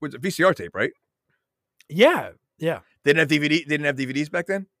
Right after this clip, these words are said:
Speaker 2: No, ninety-seven was not the switch yet. No, that was, like, right
Speaker 1: Are
Speaker 2: after
Speaker 1: you sure?
Speaker 2: Laserdisc, and they weren't. Yeah, it'd be, if it was, maybe the beginning of
Speaker 1: Okay.
Speaker 2: like, the first D V D.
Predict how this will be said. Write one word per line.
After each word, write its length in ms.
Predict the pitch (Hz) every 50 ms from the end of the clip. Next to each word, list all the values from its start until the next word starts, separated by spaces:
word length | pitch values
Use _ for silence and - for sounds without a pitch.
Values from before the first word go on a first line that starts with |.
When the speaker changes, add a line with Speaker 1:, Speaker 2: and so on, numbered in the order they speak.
| _ _ _
Speaker 2:
No, 680 | 120 127 139 135 131 147 190 247 285 254 196 170 160 156
ninety-seven 720 | 147 160 214 277 285 190 - - 180 175 180 196 175 147
was 140 | 127 117 107
not 320 | 117 143 156 170 170 170 -
the 100 | 170 156
switch 380 | - - 170 165 147 - -
yet. 360 | 147 156 165 165 143 120 113
No, 400 | 120 135 151 160 151 147 131 117 104 95 - _ _
that 100 | 147 151
was, 160 | 160 151 147
like, 140 | 160 151 127
right 100 | 170 190
Speaker 1:
Are 160 | 208 202 190
Speaker 2:
after 40 | 170 -
Speaker 1:
you 80 | - 175 -
sure? 300 | - 247 233 226 226 226
Speaker 2:
Laserdisc, 500 | 190 190 196 196 180 - - - - 165
and 140 | 160 160 165
they 120 | 165 165
weren't. 420 | 151 147 160 165 165 165 160 151 - _ _ _
Yeah, 260 | 127 139 165 196 202 240
it'd 140 | 254 -
be, 220 | 175 254 233 196 -
if 160 | 180 180 170
it 80 | 226 262
was, 380 | 247 202 190 202 240 254 - -
maybe 460 | - 156 147 147 147 170 185 180 208 208
the 140 | 180 180
beginning 840 | 147 131 143 139 113 - 131 135 135 147 160 190 220 247 254 262 254 - _ _ _ _ _ _ _ _ -
of 140 | 156 151 120
Speaker 1:
Okay. 100 | 127 147
Speaker 2:
like, 340 | 151 151 151 147 - _ _ _ _ _ 156
the 140 | 160 160 151
first 460 | - - - 175 170 160 139 - -
D 160 | 196 190 180
V 120 | 165 165
D. 340 | 151 151 151 170 196 240 233